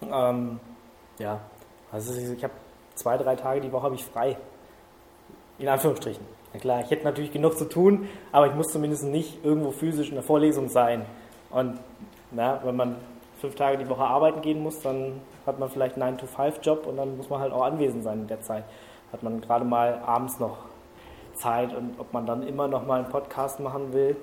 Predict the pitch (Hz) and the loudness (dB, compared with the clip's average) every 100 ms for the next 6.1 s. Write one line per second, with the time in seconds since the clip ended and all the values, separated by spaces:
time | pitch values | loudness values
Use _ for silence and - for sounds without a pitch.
0 | - - 127 120 117 120 - - - 131 | -10 -4 -2 -2 -2 -8 -10 -6 -2 -2
1 | 131 135 - 131 127 131 - 127 131 120 | -2 -8 -6 -6 -6 -6 -8 -6 -6 -4
2 | 113 - 117 117 - - - - - - | -6 -6 -6 -6 -12 -20 -20 -20 -20 -16
3 | - 123 123 127 - 127 139 175 175 160 | -4 0 2 0 0 2 6 8 8 6
4 | 170 - - - - - 139 135 139 - | 2 -4 -14 -18 -20 -10 -6 -4 -6 0
5 | 135 131 147 156 151 147 147 151 143 139 | 0 0 -2 2 4 2 0 -6 -4 -2